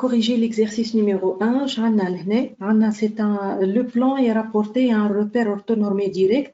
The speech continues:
O U V. On considère les points A, B, C et D d'affixe respectif A égale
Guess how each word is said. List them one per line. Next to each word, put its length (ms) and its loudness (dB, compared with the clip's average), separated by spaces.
O 180 2
U 140 2
V. 20 2
On 60 2
considère 520 2
les 160 -2
points 280 -2
A, 120 -2
B, 40 -2
C 220 -2
et 140 2
D 20 2
d'affixe 460 -2
respectif 540 -6
A 240 0
égale 420 2